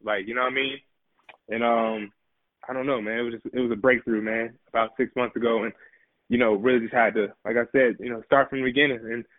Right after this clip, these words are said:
you know, I'm, I'm a, I'm a ve-, I'm a person who writes everything out, so I really just had to ask myself, like, what do I want out of life again? You know what I'm saying? How do I want my life to be in the next couple of years? What is fulfillment to me? You know what I mean? And, um, you know, just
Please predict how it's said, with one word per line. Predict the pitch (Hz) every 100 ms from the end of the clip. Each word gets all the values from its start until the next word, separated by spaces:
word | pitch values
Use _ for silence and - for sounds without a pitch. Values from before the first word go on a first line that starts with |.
| _ _ _ 113
you |
know, | 113 107 -
I'm, | 120 117
I'm | 127 127
a, | 120 107
I'm | 127
a | 117
ve-, | 117 143
I'm | 143
a | 135 127
person | 156 143 -
who | 135 127
writes | 139 135
everything | 127 123 127 131
out, | 151 127 -
so | 113
I | 113
really | 123 113
just | 113
had | 107
to | 110
ask | 117
myself, | 117 - 107
like, | 101
what | 113 123
do |
I | 110
want | 110 107
out | 104
of |
life | 98 101
again? | - 101 98 101
You |
know | 110
what | 107 -
I'm |
saying? | 110 107 - _ _
How | 123 120
do | 113
I | 110
want | 110
my | 107
life | 107 110 -
to | 107
be | 110 104
in | 104
the | 104
next | 101 -
couple | 104 -
of |
years? | 104 101
What | 110 131
is | -
fulfillment | 113 - 117 113
to | -
me? | 101 95 _ _ _ _ -
You | 107
know |
what | 107
I | 107
mean? | 104 104 - _ _ -
And, | 113
um, | 107 104 98 95 - _ _ -
you | 113
know, | 107 - - _ - 123
just | 110